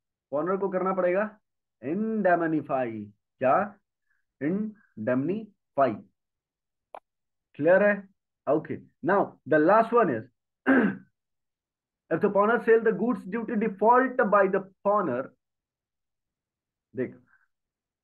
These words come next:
मान ले कि पॉनर जो है वो पेमेंट नहीं कर रहा था डेट का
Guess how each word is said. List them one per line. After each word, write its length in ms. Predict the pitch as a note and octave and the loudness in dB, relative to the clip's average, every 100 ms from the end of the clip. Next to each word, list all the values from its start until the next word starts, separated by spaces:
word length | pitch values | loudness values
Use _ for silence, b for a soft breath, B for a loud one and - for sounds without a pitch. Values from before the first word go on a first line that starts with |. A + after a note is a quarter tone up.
| _ _ _ _ - | _ _ _ _ -8
मान 380 | D3+ F#3 A3 A#3+ | 0 4 4 6
ले 220 | A3 A3+ | 8 6
कि 180 | A3+ A3+ G3+ - | 4 -4 -8 2
पॉनर 420 | F3+ F3 G3 A3+ | 4 6 6 4
जो 140 | G#3+ G#3+ | 4 2
है 240 | C#3+ F3+ G3+ | 2 0 0
वो 300 | D#3+ E3 G#3 G#3 _ _ _ _ _ - | 0 0 0 -2 _ _ _ _ _ -2
पेमेंट 540 | F#3 G3 G3 A3 G#3+ | 0 0 -2 -4 -6
नहीं 340 | F#3 E3+ G3 | -6 -4 -4
कर 140 | F#3+ E3+ | -2 -2
रहा 180 | E3+ E3 G3 | 0 -2 -2
था 60 | D#3 | -6
डेट 240 | C3 D3+ - | -4 -6 -6
का 180 | - | -6